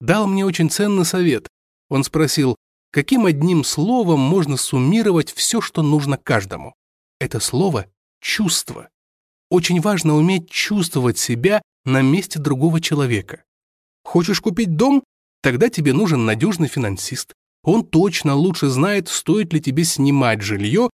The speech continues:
или взять ипотеку, исходя из твоей ситуации. Почему бы нам не открыть бар? Пагубная мысль, которая посещает каждого мужчину. Так шутили в комедийном сериале «Как я встретил вашу маму».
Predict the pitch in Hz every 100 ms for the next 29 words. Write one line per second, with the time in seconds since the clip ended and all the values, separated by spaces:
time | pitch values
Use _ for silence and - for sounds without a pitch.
0 | _ - 226 208 143 208 - 214 - -
1 | - 127 110 123 - - - 123 117 104
2 | 123 117 107 131 - 117 104 - - -
3 | _ _ _ _ _ _ - 147 247 294
4 | 247 226 226 208 180 180 170 - 196 170
5 | 131 120 170 127 107 - _ - _ -
6 | 175 127 113 113 107 104 165 208 110 101
7 | 110 147 123 120 - 117 - 175 156 -
8 | 135 127 123 117 120 113 - 104 - -
9 | _ _ _ - 117 - 120 - 156 123
10 | - 110 110 123 113 104 - 117 160 120
11 | - 123 117 - 139 165 113 113 113 123
12 | 120 95 90